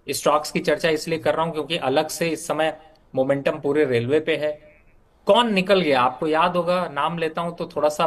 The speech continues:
पेन भी होता है कि बाय नहीं कर पाए होंगे। रेलटेल भाग गया,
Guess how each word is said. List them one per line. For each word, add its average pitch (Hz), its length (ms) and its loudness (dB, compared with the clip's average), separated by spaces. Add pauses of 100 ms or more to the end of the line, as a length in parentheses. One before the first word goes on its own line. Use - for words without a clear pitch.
(100)
पेन 156 240 0
भी 170 60 -2
होता 160 240 0
है 165 60 0
कि 160 120 -6
बाय 131 240 2
नहीं 156 120 -6
कर 156 180 -2
पाए 151 220 -2
होंगे। 151 260 -4 (580)
रेलटेल 135 500 -2
भाग 131 300 -4
गया, 127 280 -6